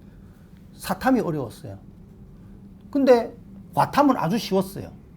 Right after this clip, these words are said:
그러면 과탐을 선택한 아이들, 사탐을 선택한 아이들의 유불리가 달라지겠죠.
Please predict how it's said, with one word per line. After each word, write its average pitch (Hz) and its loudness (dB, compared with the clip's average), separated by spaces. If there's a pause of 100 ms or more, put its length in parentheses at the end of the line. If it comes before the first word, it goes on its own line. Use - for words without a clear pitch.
(320)
그러면 233 2
과탐을 254 2
선택한 175 -4
아이들, 147 -6
사탐을 220 -4
선택한 160 -6
아이들의 143 -8
유불리가 165 -4
달라지겠죠. 131 -6